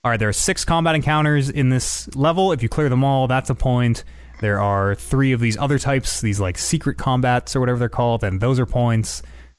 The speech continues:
Um, they do, they do a really good job of surfacing all the collectibles and all the information and all the,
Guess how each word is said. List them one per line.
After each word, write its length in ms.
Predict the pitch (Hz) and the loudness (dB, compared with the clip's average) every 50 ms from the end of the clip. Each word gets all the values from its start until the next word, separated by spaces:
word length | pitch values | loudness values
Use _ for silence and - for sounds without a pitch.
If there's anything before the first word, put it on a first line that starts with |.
| _ - | _ -4
Um, 340 | 104 98 95 95 95 98 | -2 0 0 0 0 2
they 120 | 104 131 156 | 2 2 2
do, 160 | 202 254 254 | 4 2 2
they 120 | 170 180 | 2 2
do 100 | 208 269 | 2 2
a 40 | 302 | 2
really 200 | 170 151 175 180 | 4 4 4 2
good 80 | 160 139 | 2 2
job 180 | 139 131 127 | 2 2 2
of 80 | 113 110 | 0 -2
surfacing 480 | - - 147 147 131 139 - 143 127 117 | -2 0 0 0 0 0 0 0 0 0
all 80 | 117 | 0
the 80 | 110 107 | 0 -2
collectibles 540 | - 117 110 104 - 101 98 95 90 85 - | -2 -2 -2 -2 -2 -2 -2 -2 -4 -2 -2
and 80 | 110 113 | 0 0
all 60 | 120 | 2
the 80 | 113 | 2
information 640 | 104 92 104 101 98 98 101 95 - - 98 90 92 | 0 0 0 0 0 0 0 0 -2 -2 -2 -2 -2
and 140 | 98 101 98 | -2 -2 0
all 140 | 98 98 101 | 0 0 0
the, 380 | 98 98 95 92 90 87 87 | 0 0 0 0 0 -2 -4